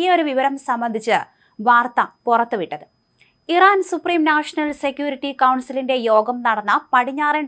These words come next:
ടെഹ്റാനിലെ കെട്ടിടത്തിൽ ഇസ്രായേൽ മിസൈൽ പതിച്ചതിനെ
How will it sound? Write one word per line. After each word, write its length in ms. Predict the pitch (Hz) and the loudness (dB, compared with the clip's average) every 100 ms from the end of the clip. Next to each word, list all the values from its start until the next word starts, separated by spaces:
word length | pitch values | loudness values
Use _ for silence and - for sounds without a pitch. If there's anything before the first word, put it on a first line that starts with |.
| - | -2
ടെഹ്റാനിലെ 560 | 233 240 233 233 233 262 254 | -2 2 2 2 -4 -6 -8
കെട്ടിടത്തിൽ 480 | 240 254 233 180 151 _ _ - | -6 -2 -2 -2 -6 _ _ -10
ഇസ്രായേൽ 380 | 226 254 247 262 - 240 | -2 2 4 2 -4 -6
മിസൈൽ 420 | 269 - 320 349 339 277 | -6 -2 0 0 -2 -2
പതിച്ചതിനെ 520 | 247 240 247 247 | -2 -4 -6 -6